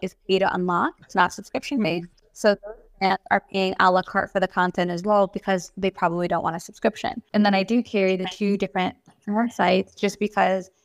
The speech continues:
if OnlyFans was to, you know, disable me tomorrow, God forbid, um, or something like that, at least I have income and a place to send all of my fans that has all the same videos, all the same content,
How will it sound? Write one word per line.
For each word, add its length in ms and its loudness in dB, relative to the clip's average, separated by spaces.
if 80 -14
OnlyFans 500 2
was 180 0
to, 100 -8
you 120 0
know, 260 -4
disable 420 0
me 140 4
tomorrow, 460 2
God 240 0
forbid, 400 -2
um, 440 -2
or 300 0
something 320 -2
like 200 -2
that, 240 4
at 100 2
least 180 -4
I 40 0
have 320 0
income 480 -2
and 280 0
a 60 -2
place 300 0
to 100 -14
send 300 2
all 120 6
of 80 2
my 160 -4
fans 460 0
that 120 4
has 200 6
all 160 8
the 100 0
same 260 0
videos, 460 2
all 140 0
the 80 -2
same 200 -2
content, 600 -4